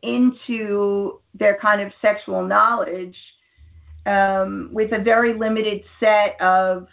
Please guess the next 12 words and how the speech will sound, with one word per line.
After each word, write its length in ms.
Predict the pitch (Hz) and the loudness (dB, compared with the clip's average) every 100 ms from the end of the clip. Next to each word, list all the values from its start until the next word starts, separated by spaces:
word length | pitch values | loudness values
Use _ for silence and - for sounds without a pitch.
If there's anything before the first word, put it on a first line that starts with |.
| _ 185 | _ -4
acceptable 600 | 190 - 240 - 196 185 | -4 -2 -6 -6 -10 -6
possibilities 760 | - 185 - 175 170 147 147 | -2 -4 -4 -4 -4 -4 -6
often. 520 | 101 107 - 87 - _ _ _ _ _ _ _ - | -4 -4 -8 -14 -14 _ _ _ _ _ _ _ 0
Um, 640 | 190 185 190 185 175 - _ 233 | 2 4 2 -2 -6 -12 _ 0
and 120 | 240 | 2
then 140 | 254 | 4
on 160 | 240 233 | 2 0
top 360 | - 539 523 | -2 -2 0
of 160 | 294 196 | -2 0
that, 500 | 190 185 180 180 - 214 | 2 4 2 -2 -4 0
um, 580 | 214 214 214 214 214 _ _ _ _ _ _ _ - _ _ _ _ | 2 2 -2 -10 -14 _ _ _ _ _ _ _ -20 _ _ _ _
still, 520 | 392 349 208 269 | 0 0 -2 -8